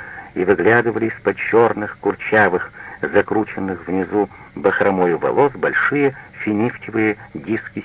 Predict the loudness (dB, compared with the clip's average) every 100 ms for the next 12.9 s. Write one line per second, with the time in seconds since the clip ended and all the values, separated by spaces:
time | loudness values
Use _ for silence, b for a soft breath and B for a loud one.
0 | -8 -6 -2 -2 -4 -20 -20 B B B
1 | B B B B B -20 -6 6 6 6
2 | 6 6 6 2 0 4 6 6 4 0
3 | 0 0 0 -2 -2 0 2 2 2 0
4 | 0 B B B 2 4 4 2 4 6
5 | 8 8 6 0 2 2 0 2 4 6
6 | 6 4 -2 -20 B B B 0 2 2
7 | 2 2 0 -2 -8 0 0 0 -8 -2
8 | -2 -2 -4 -6 -4 0 2 2 0 -6
9 | 0 2 2 -2 0 0 0 -2 -2 0
10 | -2 -2 0 0 0 -6 -8 -14 -20 -20
11 | -20 -20 -20 -20 -20 -20 -20 -14 0 0
12 | 2 0 -2 -4 2 2 2 -6